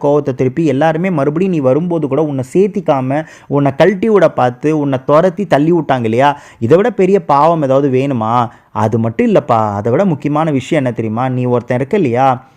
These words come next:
உன், நீ செஞ்ச ஏதோ ஒரு புண்ணியத்தினால தான் இந்த நாற்பத்தி ஒன்பது பேரோட உயிர்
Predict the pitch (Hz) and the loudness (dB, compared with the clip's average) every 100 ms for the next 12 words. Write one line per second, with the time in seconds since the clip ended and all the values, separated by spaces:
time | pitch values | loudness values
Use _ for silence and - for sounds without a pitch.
0 | _ _ 143 175 180 175 214 240 220 208 | _ _ -4 0 2 2 2 0 0 0
1 | 220 277 208 160 185 214 190 160 165 190 | 0 2 2 4 4 4 4 2 0 0
2 | 185 165 127 107 101 113 165 196 - - | 0 0 0 0 -2 0 0 0 -6 -2
3 | 202 208 180 160 180 226 294 - 269 247 | 0 2 2 2 0 0 -2 0 0 2
4 | 233 220 185 226 220 196 180 214 285 | 4 4 6 6 6 4 2 0 0